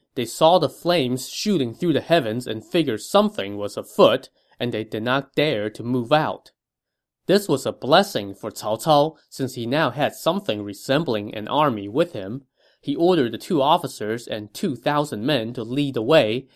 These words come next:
while the rest stayed with Cao Cao in order to provide protection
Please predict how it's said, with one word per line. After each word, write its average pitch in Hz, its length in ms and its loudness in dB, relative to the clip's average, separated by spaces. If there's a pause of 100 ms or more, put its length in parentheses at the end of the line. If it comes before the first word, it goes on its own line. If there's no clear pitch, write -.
(140)
while 117 160 0
the 110 140 -6
rest 139 420 0
stayed 170 420 -2
with 107 280 -8
Cao 110 260 -4
Cao 123 320 0
in 123 140 -6
order 123 320 -2
to 113 160 -10
provide 120 560 -2
protection 120 800 -6